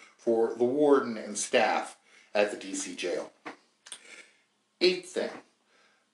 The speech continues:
precisely again because of the shortness of sentences for offen-, parading defendants, uh, the vast majority of currently incarcerated defendants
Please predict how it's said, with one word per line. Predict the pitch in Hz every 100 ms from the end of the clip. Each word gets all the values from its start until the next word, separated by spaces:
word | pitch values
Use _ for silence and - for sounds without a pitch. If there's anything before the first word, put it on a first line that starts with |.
| _ _ _ _ _ -
precisely | 170 208 214 196 165
again | 160 156
because | 151 165 151
of | 131
the |
shortness | 123 - 185 180 - 117 92 - - _ _ _ _ -
of | 139 139 135 135 131 120 - _ _ _ -
sentences | - 156 131 127 117 -
for | - 131
offen-, | 123 123 117 - -
parading | 151 135 139 139 117
defendants, | 104 98 143 156 - - _ - - - -
uh, | 117 110 107
the | 127
vast | 156 156 156
majority | 143 131 123
of | 113
currently | 135 123 123
incarcerated | 113 - 117 117 113
defendants | 110 110 101 101 -